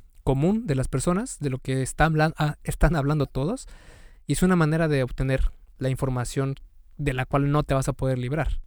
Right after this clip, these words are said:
¿verdad? Y es una manera de filtrar ese tipo de información,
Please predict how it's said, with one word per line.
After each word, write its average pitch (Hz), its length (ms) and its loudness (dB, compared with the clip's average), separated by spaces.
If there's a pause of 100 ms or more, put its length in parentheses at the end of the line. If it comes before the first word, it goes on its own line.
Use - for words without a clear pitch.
¿verdad? - 280 -8 (640)
Y 151 100 2
es - 120 -2
una 220 140 2
manera 202 320 2
de 165 120 0
filtrar 156 680 4 (140)
ese 143 200 -2
tipo 143 300 -2
de 131 60 -2
información, 135 460 -2